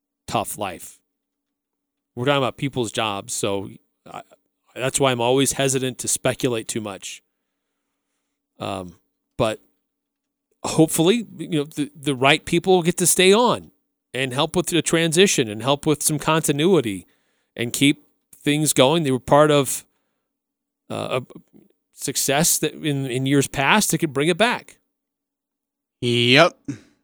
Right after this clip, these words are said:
Speaker 2: Um, it's a lot to ask about. I mean, and to expect major success out of, uh, out of this guy in the first year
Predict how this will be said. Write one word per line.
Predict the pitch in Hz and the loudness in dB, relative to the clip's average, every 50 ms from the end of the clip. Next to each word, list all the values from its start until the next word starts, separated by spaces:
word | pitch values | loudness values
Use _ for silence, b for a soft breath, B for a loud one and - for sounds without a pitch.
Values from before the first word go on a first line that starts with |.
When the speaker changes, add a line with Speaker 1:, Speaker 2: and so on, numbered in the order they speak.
| _ _ - | _ _ 2
Speaker 2:
Um, | 135 131 135 139 135 135 131 120 120 113 101 _ _ _ _ _ _ _ _ _ _ _ _ _ _ _ _ _ _ _ _ _ _ _ _ _ _ _ _ _ _ - | 6 6 8 8 6 6 4 2 -2 -4 -6 _ _ _ _ _ _ _ _ _ _ _ _ _ _ _ _ _ _ _ _ _ _ _ _ _ _ _ _ _ _ -14
it's | - - - | -8 0 4
a | 131 | 6
lot | 139 151 165 156 | 8 8 6 6
to | - 151 | 6 6
ask | 151 160 156 - - | 6 6 4 4 4
about. | 165 160 | 4 6
I | 156 | 8
mean, | 165 165 165 180 - - _ _ _ _ _ - - | 8 8 6 6 2 -4 _ _ _ _ _ 0 4
and | 185 180 175 180 - - 165 - | 4 4 4 2 -2 -10 -8 0
to | - 185 180 | 2 4 6
expect | 185 170 - - - - - 208 226 240 226 - | 4 4 2 -8 -6 2 6 6 6 6 6 0
major | 151 160 151 151 156 165 175 185 175 151 139 160 175 170 165 160 147 139 | -6 -4 2 4 6 6 6 6 4 0 2 4 6 6 6 6 4 2
success | - - - 131 - - - - 156 139 143 160 - - - - - - _ _ _ _ _ _ _ _ _ _ _ _ _ _ _ _ _ _ _ _ _ _ _ _ _ _ _ _ _ _ - | -2 -6 -6 -6 -6 -4 0 4 6 6 6 6 4 0 -10 -12 -14 -16 _ _ _ _ _ _ _ _ _ _ _ _ _ _ _ _ _ _ _ _ _ _ _ _ _ _ _ _ _ _ 6
out | 131 139 139 139 135 | 8 8 8 8 6
of, | 135 131 123 120 127 | 4 2 2 2 4
uh, | 131 127 120 110 107 101 - _ _ _ _ _ _ _ _ _ _ _ _ _ _ _ _ _ _ _ _ _ _ _ _ _ _ _ _ _ _ _ _ _ _ _ _ _ _ - | 4 6 6 4 2 -2 -6 _ _ _ _ _ _ _ _ _ _ _ _ _ _ _ _ _ _ _ _ _ _ _ _ _ _ _ _ _ _ _ _ _ _ _ _ _ _ 2
out | - 135 139 139 | 6 6 8 6
of | 135 | 6
this | 127 139 131 - | 4 2 2 4
guy | - 143 135 135 | 6 8 8 8
in | 139 131 | 8 4
the | 123 - | 2 -2
first | - - 139 139 135 - - | -2 -2 -2 -2 -2 -2 0
year | 120 117 117 123 135 151 160 151 | 2 4 4 4 4 4 2 0